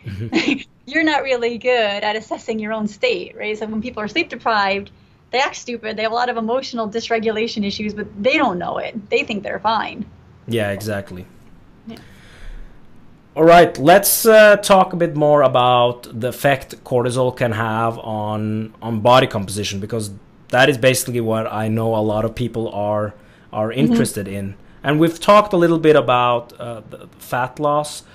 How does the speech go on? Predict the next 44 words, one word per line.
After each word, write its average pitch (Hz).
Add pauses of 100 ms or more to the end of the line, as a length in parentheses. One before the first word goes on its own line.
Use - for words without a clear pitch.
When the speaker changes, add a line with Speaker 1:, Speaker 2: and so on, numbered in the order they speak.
(240)
Speaker 1:
but 139
what 165
effect 165
does 139
it 135
actually 127
have 117
on, 110
on 110 (280)
maintaining 127
muscle 127
or 110
muscle 117
growth? 107 (840)
Speaker 2:
Yeah, 311
I 294
mean, 320
the, -
the, 269
the, 277 (280)
I 285
guess 381
it, 277
it's 262
the 285
same 359
sort 339
of 269
take-home 262
message 240
that 220
at 233
biologically 247
norm-, 226
normal 220
levels, 254
the 240
ben-, 240
the 240
cor-, 262
cortisol 277
is 233
only 247
beneficial. 214